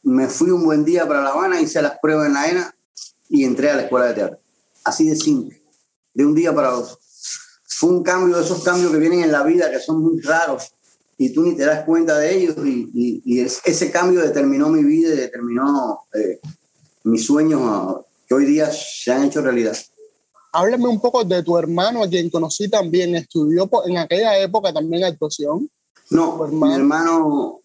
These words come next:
Speaker 1: mi hermano no estudió actuación en ninguna escuela. O sea, fue un curso que se hizo aquí de, de actuación nivel medio y, y se graduó de ese curso.
Speaker 2: O
Speaker 1: Un curso
Speaker 2: sea,
Speaker 1: que se hizo
Speaker 2: él
Speaker 1: en todo el
Speaker 2: entra,
Speaker 1: país.
Speaker 2: él entra al mundo del teatro por ti, tú,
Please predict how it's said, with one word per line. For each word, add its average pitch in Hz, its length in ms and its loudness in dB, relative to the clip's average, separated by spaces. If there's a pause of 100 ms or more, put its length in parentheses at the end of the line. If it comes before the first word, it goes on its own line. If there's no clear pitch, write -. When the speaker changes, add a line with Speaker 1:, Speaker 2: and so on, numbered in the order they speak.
Speaker 1:
mi 139 140 2
hermano 151 460 2
no 160 260 2
estudió 156 320 2
actuación 147 580 0
en 135 80 -2
ninguna 135 240 -2
escuela. 107 280 -2
O - 140 -18
sea, 139 380 0 (360)
fue - 260 0
un 165 120 0
curso 170 320 0
que 143 80 0
se 160 120 0
hizo 156 180 0
aquí 147 240 2
de, 135 400 0 (200)
de 127 120 0
actuación 139 500 0
nivel 151 240 2
medio 170 380 2
y, 131 200 0
y 139 100 0
se - 140 -8
graduó 120 340 2
de 139 80 0
ese 123 140 -8
curso. 113 300 -12 (680)
Speaker 2:
O - 60 0
Speaker 1:
Un - 40 2
curso 311 100 0
Speaker 2:
sea, 170 120 -2
Speaker 1:
que 170 60 0
se 190 120 2
hizo 208 60 2
Speaker 2:
él - 60 2
Speaker 1:
en - 40 -2
todo 175 120 0
el 180 40 2
Speaker 2:
entra, 220 100 -2
Speaker 1:
país. 160 220 0 (680)
Speaker 2:
él 185 180 0
entra 226 300 0
al 202 100 0
mundo 233 460 0
del 190 220 -2
teatro 214 420 0
por 175 280 -2
ti, 147 340 -4
tú, 180 320 -6